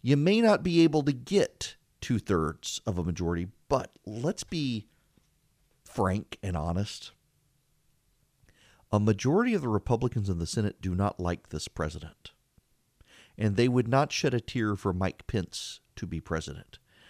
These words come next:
And they are mind-numbingly enraged that this president doesn't seem to understand that he played a role in a lot of the Republican losses.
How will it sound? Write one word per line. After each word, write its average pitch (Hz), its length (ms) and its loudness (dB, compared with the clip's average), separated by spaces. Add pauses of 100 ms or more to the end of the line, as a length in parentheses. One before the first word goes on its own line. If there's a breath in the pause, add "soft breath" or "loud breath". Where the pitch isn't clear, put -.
(260 soft breath)
And 113 180 4
they 120 140 6
are 117 160 6
mind-numbingly 131 1000 2
enraged 95 920 0 (300 soft breath)
that 101 160 -2
this 104 140 0
president 104 540 2
doesn't 107 340 0
seem 107 220 -2
to 101 100 2
understand 92 600 0 (280 loud breath)
that 101 260 4
he 131 220 -4
played 123 280 2
a 110 60 4
role 95 600 4
in 95 100 0
a 82 80 -2
lot 98 240 2
of 95 80 0
the 95 60 -4
Republican 90 520 -2
losses. 85 640 -6